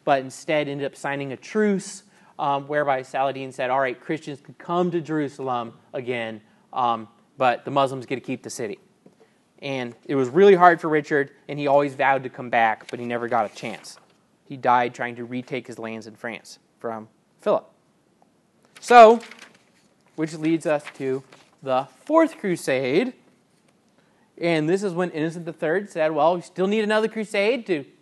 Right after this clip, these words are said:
accomplish these goals that have not really been accomplished." And so this time, the kings in Europe are busy fighting with each other,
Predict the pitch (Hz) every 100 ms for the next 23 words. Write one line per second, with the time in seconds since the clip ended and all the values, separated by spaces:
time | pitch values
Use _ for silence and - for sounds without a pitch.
0 | _ - 196 208 202 185 196 180 190 214
1 | 269 - _ _ _ 175 160 - 151 139
2 | 170 160 147 165 156 151 139 185 220 247
3 | 269 277 - - _ _ _ _ - _
4 | 160 170 175 190 165 151 269 277 220 180
5 | 175 202 269 - _ _ _ - 165 208
6 | 208 180 160 180 190 185 151 139 143 202
7 | 190 - 185 175 170 160 175 262 269 285
8 | 285